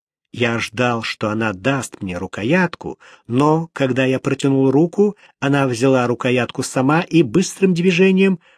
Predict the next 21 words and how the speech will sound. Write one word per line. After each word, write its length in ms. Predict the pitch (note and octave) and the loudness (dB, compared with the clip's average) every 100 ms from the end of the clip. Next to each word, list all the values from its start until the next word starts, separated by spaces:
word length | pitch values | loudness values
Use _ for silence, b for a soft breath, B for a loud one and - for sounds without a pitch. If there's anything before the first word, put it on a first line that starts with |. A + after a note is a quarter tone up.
| b | b
вынула 600 | G#2+ F#2 B2 F#3+ F#3+ G3 | -12 2 4 6 6 4
меч 460 | F3 B2+ D#3 - - | 2 0 -2 -6 -4
из 220 | - D3+ G#2+ | -4 -2 -2
ножен. 460 | G#2 A2+ A2+ A2+ A#2+ _ _ _ _ - | -2 -2 -4 -6 -8 _ _ _ _ -6
Одновременно 840 | B2+ A#2 A2+ A2+ B2+ D3+ F3+ G3 - | -2 -2 0 0 2 2 2 0 -2
она 220 | B2 D#3 | -4 -4
встала. 640 | - - - G#2+ G#2+ A#2 _ _ _ _ _ _ _ | -6 -8 -4 -4 -4 -10 _ _ _ _ _ _ _
Меч 600 | - B2+ E3 D#3+ - - - _ | -2 2 2 0 -4 -8 -14 _
вылетел 600 | A2 G#2 E3 D3 C#3 C#3 | -12 0 2 4 2 2
на 100 | C3+ | 2
свободу 460 | C3+ C3+ C#3 D#3 C#3 | 0 0 2 2 0
с 100 | G#2+ | -2
громким 640 | G#2 A#2 D#3 F3+ - E3+ | -2 0 2 0 -2 -6
свистящим 840 | - - A#2 - D3 C3+ - - A2 | -6 -6 -8 -4 -4 -4 -6 -6 -8
звуком, 500 | F#2 E3 - E3+ D#3+ B B B - | -2 -2 0 0 -2 B B B -4
и 80 | |
потревоженные 720 | D3+ D3+ D3 D#3 D#3+ D#3+ D#3+ | -2 2 4 4 4 2 2
свечи 420 | D#3 - C3+ D#3+ D#3 | 0 0 0 2 0
на 100 | D#3 | 0
мгновение 580 | C3+ C3 D3 D#3 D3+ | 2 0 2 2 2
вспыхнули, 760 | C#3+ - - G3 F#3+ F#3+ G3 G3 | -2 -6 -2 0 2 4 4 2